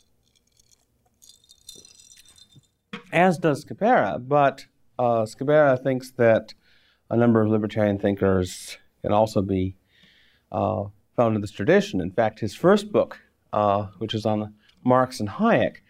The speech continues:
argues that Hayek actually does a better job of implementing the dialectical method that Marx recommends. He thinks that Marx rec-, recommends a dialectical method, but doesn't actually follow through with it.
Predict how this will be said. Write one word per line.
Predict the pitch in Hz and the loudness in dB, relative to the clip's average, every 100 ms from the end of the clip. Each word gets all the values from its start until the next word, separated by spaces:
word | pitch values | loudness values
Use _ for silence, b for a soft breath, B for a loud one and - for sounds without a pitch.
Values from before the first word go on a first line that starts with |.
| b b b b | b b b b
argues | - 131 139 131 120 | 0 2 2 0 -2
that | 123 110 | -6 -8
Hayek | 131 196 175 131 - _ _ | -2 2 2 0 -4 _ _
actually | 120 131 - 123 | -4 -4 -4 0
does | 131 131 | 2 2
a | 117 | 0
better | 107 139 127 | 0 2 0
job | 110 135 131 117 | 0 -2 0 0
of | 117 | 0
implementing | 160 190 170 135 117 110 110 B B | 0 0 2 2 2 0 -4 B B
the | 123 | -4
dialectical | 123 131 127 123 - 117 | 2 4 2 0 -4 -2
method | 127 131 120 | 0 -2 -4
that | 107 107 | -4 0
Marx | 113 113 - | 0 -2 -4
recommends. | 82 104 131 208 90 - | -6 0 2 2 0 -6
He | 107 | -8
thinks | 117 | -8
that | - | -6
Marx | 92 113 - | -4 -2 -4
rec-, | 107 - - | -12 -12 -6
recommends | 127 131 113 147 202 151 | -4 -2 0 2 2 2
a | |
dialectical | 120 113 110 - - | 0 0 -2 -6 -4
method, | 107 104 110 104 _ _ _ _ | -2 0 -2 -4 _ _ _ _
but | 120 | 0
doesn't | 135 127 120 | 2 4 0
actually | 113 - | 0 -4
follow | 101 110 101 | -4 -2 -2
through | - 220 147 | 0 2 2
with | - | 0
it. | - | -8